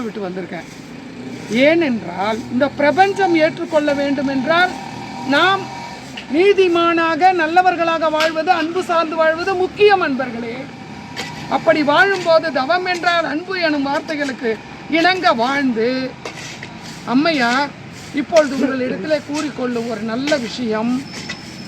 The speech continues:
இரு-, விழைகிறேன் என்றால், நாம் நீதி, தர்மம், அன்பு, பாசம், கடமையோடு வாழ்ந்தோமே ஆனால், எத்தனையோ துன்பங்கள்,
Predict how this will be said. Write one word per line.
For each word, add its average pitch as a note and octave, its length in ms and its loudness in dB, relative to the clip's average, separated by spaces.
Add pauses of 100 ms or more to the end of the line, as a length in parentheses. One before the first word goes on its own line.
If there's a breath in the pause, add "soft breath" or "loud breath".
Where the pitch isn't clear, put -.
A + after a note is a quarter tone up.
(560)
இரு-, C4+ 220 0
விழைகிறேன் A#3+ 640 4
என்றால், F3+ 400 -2 (960)
நாம் D4+ 440 4 (160)
நீதி, C4+ 480 0 (180)
தர்மம், C4 500 2
அன்பு, B3+ 380 2 (140)
பாசம், C4 540 4 (500)
கடமையோடு F#4 640 4
வாழ்ந்தோமே C4 580 2 (120)
ஆனால், D4 320 0
எத்தனையோ F4 340 0 (100)
துன்பங்கள், E4+ 480 2